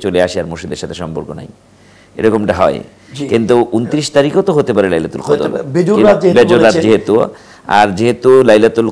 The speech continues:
Speaker 1: কদর, বেজুর রাত আর এতেকাফ যারা করবেন, তারা তো সাতাইশ তারিখে বের হওয়ার কোনো অপশন নাই।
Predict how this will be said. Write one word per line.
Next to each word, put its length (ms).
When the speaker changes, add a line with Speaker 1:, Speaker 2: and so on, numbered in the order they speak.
Speaker 1:
কদর, 320
বেজুর 340
রাত 340
আর 400
এতেকাফ 420
যারা 180
করবেন, 320
তারা 160
তো 100
সাতাইশ 300
তারিখে 220
বের 140
হওয়ার 180
কোনো 200
অপশন 240
নাই। 180